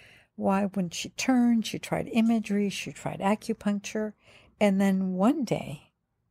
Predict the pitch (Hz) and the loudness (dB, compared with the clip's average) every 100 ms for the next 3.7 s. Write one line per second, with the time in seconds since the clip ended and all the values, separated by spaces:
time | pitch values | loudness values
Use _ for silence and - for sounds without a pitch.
0 | _ _ _ _ _ _ _ _ _ _ | _ _ _ _ _ _ _ _ _ _
1 | _ _ _ - 185 165 165 160 170 175 | _ _ _ 0 2 4 0 -2 -2 0
2 | 185 - 233 240 - 214 208 208 196 196 | 0 -4 -4 -4 0 2 2 2 2 2
3 | 185 170 - - - 156 | 0 -2 -4 -10 -8 -8